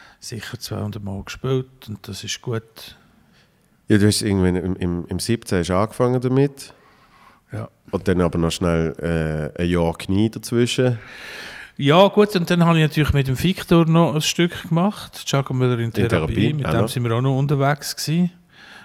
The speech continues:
Speaker 1: Dort haben wir zum Teil parallel gespielt und noch Bestatter, oder? Habe ich auch noch, äh, eine Saison gemacht.
Speaker 2: Ja.
Speaker 1: Eine Staffel, sagt man auf Deutsch, ja.
Speaker 2: <laughs> Eine Season.
Speaker 1: Eine Season, das habe ich jetzt eben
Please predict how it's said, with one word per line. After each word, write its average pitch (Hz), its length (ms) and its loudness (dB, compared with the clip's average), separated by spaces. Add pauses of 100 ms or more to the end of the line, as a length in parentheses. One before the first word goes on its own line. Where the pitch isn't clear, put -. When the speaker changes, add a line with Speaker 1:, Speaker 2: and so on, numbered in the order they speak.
(100)
Speaker 1:
Dort 117 140 -6
haben 113 80 0
wir 107 60 -6
zum 113 160 -10
Teil 107 180 -2
parallel 127 540 0
gespielt 151 580 -2
und 127 460 -4
noch 127 180 0
Bestatter, 127 720 -6
oder? 127 200 -6
Habe 117 120 -4
ich 113 60 -2
auch 113 80 -4
noch, 127 200 -2
äh, 120 580 -6 (1200)
eine 117 300 -2
Saison 117 720 -4
gemacht. - 540 -10
Speaker 2:
Ja. 78 280 -4
Speaker 1:
Eine - 120 -6
Staffel, - 500 -8 (380)
sagt 110 240 -14
man 110 80 -14
auf - 80 -18
Deutsch, - 320 -14
ja. 123 100 -8 (460)
Speaker 2:
<laughs> - 440 -16
Eine 98 120 -6
Season. 104 640 -4
Speaker 1:
Eine 65 80 -4
Season, 139 460 -2
das 107 160 -2
habe 165 100 2
ich 113 100 0
jetzt - 40 0
eben 113 120 0